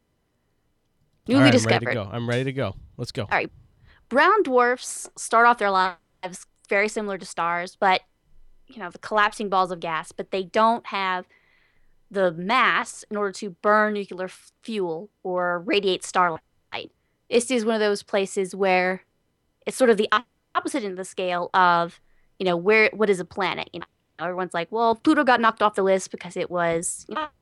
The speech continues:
Speaker 1: on the small side." On the larger side of the scale, it's very large, you know, super Jupiter-sized planets,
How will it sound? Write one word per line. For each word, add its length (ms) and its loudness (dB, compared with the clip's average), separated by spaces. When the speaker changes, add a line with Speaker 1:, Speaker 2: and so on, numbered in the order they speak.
Speaker 1:
on 120 4
the 60 0
small 320 2
side." 360 0
On 160 4
the 100 4
larger 460 2
side 240 0
of 60 -4
the 80 -8
scale, 420 -2
it's 280 -4
very 260 4
large, 580 2
you 100 -12
know, 120 -12
super 420 0
Jupiter-sized 720 -2
planets, 580 -6